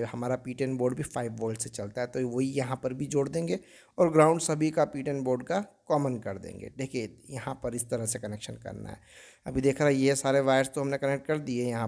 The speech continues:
पर कंट्रोलर के, और अब देखिए यहाँ पर इन सब पिन्स को हम चाहे तो एक एक करके कनेक्ट कर सकते हैं फीमेल कनेक्टर से,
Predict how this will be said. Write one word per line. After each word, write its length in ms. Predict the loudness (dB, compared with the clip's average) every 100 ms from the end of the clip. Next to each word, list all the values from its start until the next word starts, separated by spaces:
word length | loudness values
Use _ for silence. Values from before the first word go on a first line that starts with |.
| -2
पर 120 | -6
कंट्रोलर 520 | -4 -6 -4 -2 -4 -4
के, 140 | -8 -10 -16 -20 -6
और 240 | 0 2 2
अब 200 | 0 -2
देखिए 380 | -8 -8 -6 -4
यहाँ 340 | -4 -4 -6 -6
पर 380 | -2 0 0 -4 -14 _ _ _ _ _ _ _ _ _ -6
इन 120 | 0
सब 280 | 4 4 2
पिन्स 200 | -2 -2
को 120 | 0 2
हम 160 | 2
चाहे 280 | 0 -2 -2
तो 120 | 0
एक 200 | -2 -2 -6
एक 100 | -4
करके 200 | -4 -4
कनेक्ट 300 | -4 -4 -2
कर 120 | -2
सकते 380 | 0 -2 -4 -6
हैं 100 | -6
फीमेल 360 | -4 -2 -2
कनेक्टर 460 | -2 -2 -4 -4 -2
से, 220 | -2 -2